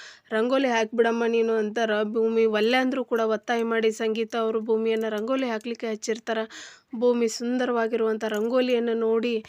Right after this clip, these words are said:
ಖುಷಿ ಪಡ್ತಾ ಇರ್ತಾಳೆ. ಪಾಪ ಅಷ್ಟು ದ-, ನಾಲ್ಕು ದಿನದಿಂದ ನಗದೇ ಇರುವಂಥ ಆಕೆ ನಗುತ್ತಾ ಒಬ್ಬ ರಂಗೋಲಿಯನ್ನು ನೋಡಿ ಖುಷಿ ಪಡ್ತಾ ಇರ್ತಾಳೆ. ಅದೇ ಟೈಮ್ಗೆ ಅಲ್ಲಿಗೆ ಬಂದಂಥ ಅಂಜನಾ ಆ ಒಂದು ರಂಗೋಲಿಗೆ ನೀರನ್ನ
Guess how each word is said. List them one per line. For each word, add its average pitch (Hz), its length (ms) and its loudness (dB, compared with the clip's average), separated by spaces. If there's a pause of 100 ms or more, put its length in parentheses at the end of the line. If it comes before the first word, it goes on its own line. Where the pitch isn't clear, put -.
(300)
ಖುಷಿ 262 260 2
ಪಡ್ತಾ 226 460 2
ಇರ್ತಾಳೆ. 233 320 0
ಪಾಪ 220 240 0
ಅಷ್ಟು 220 360 -2
ದ-, 233 140 0
ನಾಲ್ಕು 220 420 -2
ದಿನದಿಂದ 233 480 2
ನಗದೇ 220 380 4
ಇರುವಂಥ 226 340 2 (440)
ಆಕೆ 220 340 -2 (480)
ನಗುತ್ತಾ 233 540 0
ಒಬ್ಬ 214 220 0
ರಂಗೋಲಿಯನ್ನು 233 680 0
ನೋಡಿ 220 220 2
ಖುಷಿ 220 280 -4
ಪಡ್ತಾ 247 380 0
ಇರ್ತಾಳೆ. 220 320 0
ಅದೇ 214 280 2
ಟೈಮ್ಗೆ 220 580 2
ಅಲ್ಲಿಗೆ 240 340 2
ಬಂದಂಥ 226 580 -2 (280)
ಅಂಜನಾ 240 500 0 (540)
ಆ 233 100 -4
ಒಂದು 226 280 0
ರಂಗೋಲಿಗೆ 226 680 2
ನೀರನ್ನ 240 560 0